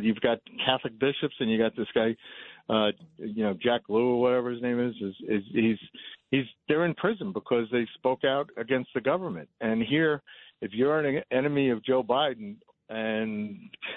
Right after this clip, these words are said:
you know, you're looking at his corruption, they're gonna investigate you and they're gonna try to drive you out of business. And now you got, you know, eighty-seven thousand I R S agents coming on board. <laughs> So if they can't get you with the F B I, they'll get you with the I R S.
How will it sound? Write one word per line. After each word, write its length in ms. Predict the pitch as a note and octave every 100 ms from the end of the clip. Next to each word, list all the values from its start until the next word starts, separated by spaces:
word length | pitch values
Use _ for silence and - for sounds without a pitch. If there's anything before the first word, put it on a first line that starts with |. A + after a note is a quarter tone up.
| -
you 100 | C3
know, 140 | A#2 A2
you're 180 | A#2
looking 300 | C#3 C3+ C#3
at 100 | A#2+
his 100 | B2+ -
corruption, 520 | A#2+ D3+ F#3+ - A2+ - - - - _ -
they're 100 | C3
gonna 180 | E3 E3+
investigate 600 | E3+ G#3 - A#2 G2+ -
you 80 | G#2
and 100 | G2
they're 60 | G#2+
gonna 200 | A#2+ A2+
try 240 | - B2+
to 60 | A#2+
drive 340 | A#2+ B2 B2
you 180 | B2+ C3
out 120 | B2+
of 80 | B2
business. 340 | D#3 D#3 F#2+ -
And 240 | G2+ G2+ G2 - - _
now 180 | A2+ C3
you 240 | D#3 C3+
got, 240 | B2+ B2 A#2+ - F#2 - _ _ _ _
you 120 | B2+
know, 200 | A#2 G#2+ - _ _ -
eighty-seven 520 | B2+ C#3 - C#3 C3
thousand 340 | C3 C3 B2+ B2+
I 140 | C3
R 180 | C3 D3
S 60 | C#3+
agents 300 | A#2 G2+ G2+ -
coming 200 | A2+ A2
on 160 | A2
board. 320 | G2+ A#2 A2+ - - - -
<laughs> 60 | - - - -
So 120 | -
if 60 | E3+ -
they 60 | F3
can't 320 | E3+ E3 E3+ -
get 140 | C#3 -
you 60 |
with 140 | C#3 C#3
the 100 | C#3
F 120 | C#3+ -
B 100 | D#3
I, 180 | D#3
they'll 120 | A#2+ G2
get 220 | A#2 B2 C#3
you 60 |
with 120 | B2+
the 120 | B2 B2
I 160 | B2
R 240 | B2 D3
S. 60 | C3+